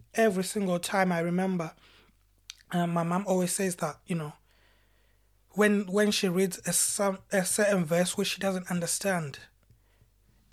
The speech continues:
she's, she doesn't just read it and then, like, tries and change it. No. She, she waits. She reads and then she might not understand it, but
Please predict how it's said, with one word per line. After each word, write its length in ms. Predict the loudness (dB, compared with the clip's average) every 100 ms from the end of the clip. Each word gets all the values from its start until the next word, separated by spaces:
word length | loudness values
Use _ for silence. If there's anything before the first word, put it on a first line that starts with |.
| _
she's, 280 | -4 -2 -2 -4
she 140 | 2
doesn't 260 | 6 6 6
just 200 | 2 0
read 300 | 0 2 2
it 80 | 0
and 160 | -2
then, 180 | 0 0
like, 340 | 0 -2 -6 -10
tries 440 | -4 2 2 2
and 180 | -4 -4
change 460 | -2 0 -2 -2 -8
it. 120 | -14 -2
No. 300 | 2 2 0 -10 -20 _ _ _ _ _ _ _
She, 440 | -6 0 0 0 -2
she 200 | -2 0
waits. 720 | 4 4 4 0 -6 -8 -8
She 220 | -4 2
reads 340 | 6 6 4 0
and 160 | 0
then 120 | 0 0
she 120 | 4
might 140 | 4
not 100 | 4
understand 460 | 2 2 4 4 4
it, 80 | 2
but 260 | 0 0